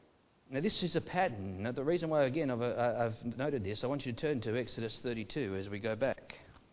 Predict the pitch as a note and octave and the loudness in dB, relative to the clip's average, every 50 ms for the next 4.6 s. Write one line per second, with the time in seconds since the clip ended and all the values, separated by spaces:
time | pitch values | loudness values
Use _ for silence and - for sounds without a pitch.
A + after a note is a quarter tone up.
0 | _ _ _ _ - - - _ _ _ _ _ _ _ - - _ _ _ _ | _ _ _ _ -20 -20 -20 _ _ _ _ _ _ _ -20 -20 _ _ _ _
1 | _ _ _ _ _ _ _ _ _ A#2+ - - D#3 C3+ C#3+ D3+ E3+ E3 - - | _ _ _ _ _ _ _ _ _ -8 -4 -4 -2 0 0 0 0 0 0 2
2 | F#3+ F#3 F#3 - - - D#3+ D#3 C#3 C3+ B2+ - - G2+ F#2+ G2 A#2 D3 - - | 2 2 2 0 2 4 4 4 4 4 0 0 0 0 2 2 0 0 -4 -8
3 | - - - - - - - _ - - - - _ - _ _ _ _ _ A#2 | -14 -20 -20 -20 -20 -20 -20 _ -20 -20 -20 -20 _ -20 _ _ _ _ _ -8
4 | A#2 A2+ - - C3+ C#3 C#3+ C#3+ C#3 C3+ C3 A#2+ | -6 -6 -4 0 2 4 4 6 4 4 2 0